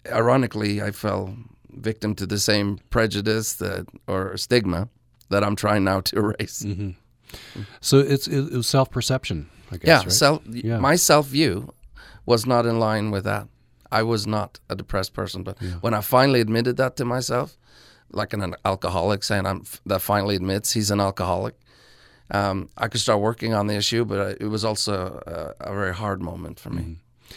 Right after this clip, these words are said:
Speaker 2: So you were, uh, what, a doctor pres-, pres-, prescribed medication, did he?
Speaker 1: Mm-hmm.
Speaker 2: Mm-hmm.
Speaker 1: Yes.
Speaker 2: Then did you, uh, was there a problem wanting to accept that you,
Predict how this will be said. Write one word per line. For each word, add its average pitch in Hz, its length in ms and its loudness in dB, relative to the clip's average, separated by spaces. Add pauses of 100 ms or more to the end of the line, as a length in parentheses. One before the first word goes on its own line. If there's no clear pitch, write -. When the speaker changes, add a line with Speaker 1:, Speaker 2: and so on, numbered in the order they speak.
(640)
Speaker 2:
So 127 320 6
you 123 220 4
were, 120 400 6
uh, - 400 -6
what, 110 400 0
a 98 40 -4
doctor 101 300 0
pres-, 92 220 -8
pres-, - 200 -12
prescribed 92 680 -4
medication, 98 440 -4
did 127 120 -4
he? 127 60 2
Speaker 1:
Mm-hmm. 113 460 0
Speaker 2:
Mm-hmm. 92 140 -4
Speaker 1:
Yes. - 320 -6 (280)
Speaker 2:
Then 104 300 -2
did 101 160 -2
you, 101 180 0
uh, 95 460 -6
was 101 200 -2
there 101 160 0
a 90 60 -2
problem 95 640 0 (1040)
wanting 87 360 -6
to 90 100 -8
accept 95 340 -4
that 85 100 -4
you, 85 140 -6